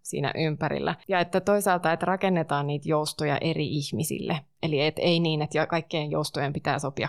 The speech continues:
kaikille, vaan että on erilaisia joustoja, joista saa sit valita sen, mikä itselle omaan elämäntilanteeseen ja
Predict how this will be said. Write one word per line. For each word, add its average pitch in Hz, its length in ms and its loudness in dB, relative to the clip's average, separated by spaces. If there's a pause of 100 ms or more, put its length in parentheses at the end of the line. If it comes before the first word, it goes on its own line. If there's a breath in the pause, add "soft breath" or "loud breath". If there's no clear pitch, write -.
kaikille, 143 460 0 (200)
vaan 170 200 2
että 170 360 -2
on 170 120 0
erilaisia 220 560 4
joustoja, 180 480 2
joista 160 300 0
saa 160 200 0
sit 156 200 -2
valita 165 440 2 (240)
sen, 170 240 2
mikä 147 240 0
itselle 175 420 0
omaan 160 460 2
elämäntilanteeseen 143 1200 -2
ja 139 160 -2